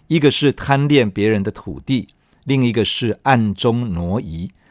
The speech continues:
这个是偷窃的行为。所以这样的行为违反了第八诫，不可偷盗，以及第十诫，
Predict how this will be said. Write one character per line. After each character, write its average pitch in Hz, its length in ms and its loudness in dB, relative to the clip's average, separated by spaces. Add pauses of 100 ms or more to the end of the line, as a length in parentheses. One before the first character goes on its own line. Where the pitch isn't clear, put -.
(100)
这 156 160 2
个 120 100 2
是 107 220 -4
偷 139 340 0
窃 139 220 0
的 92 80 -2
行 85 320 -6
为。 76 260 -6 (520)
所 156 180 4
以 156 100 6
这 180 120 2
样 160 100 4
的 143 80 0
行 120 240 -2
为 117 140 4
违 113 260 0
反 92 240 -4
了 85 100 -8
第 135 140 -4
八 131 240 2
诫， 135 400 -2
不 - 140 -2
可 85 340 -10
偷 135 320 2
盗， 127 340 2 (280)
以 95 120 -6
及 95 240 -6
第 135 160 0
十 101 280 -4
诫， 120 280 -2